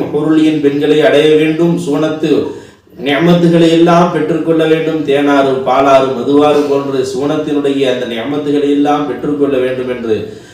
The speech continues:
அந்த மறுமையும் எங்களுடைய உள்ளத்திலே இல்லை. இந்த ஈருலகத்திலே இருக்கக்கூடிய எல்லா வஸ்துக்களையும் விட, துனியா ஆகிரத் இரண்டையும் விட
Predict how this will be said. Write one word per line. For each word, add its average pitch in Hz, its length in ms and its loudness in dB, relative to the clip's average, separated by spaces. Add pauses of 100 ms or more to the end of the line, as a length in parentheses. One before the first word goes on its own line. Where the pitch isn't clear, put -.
அந்த 139 220 -4
மறுமையும் 214 680 2
எங்களுடைய 196 440 2
உள்ளத்திலே 156 580 0
இல்லை. 127 440 -4 (1120)
இந்த 135 180 -4
ஈருலகத்திலே 208 960 4
இருக்கக்கூடிய 175 580 2
எல்லா 160 540 2
வஸ்துக்களையும் 147 680 -2
விட, 127 160 -4
துனியா 135 460 -4
ஆகிரத் 127 500 -6
இரண்டையும் 135 540 -4
விட 143 500 0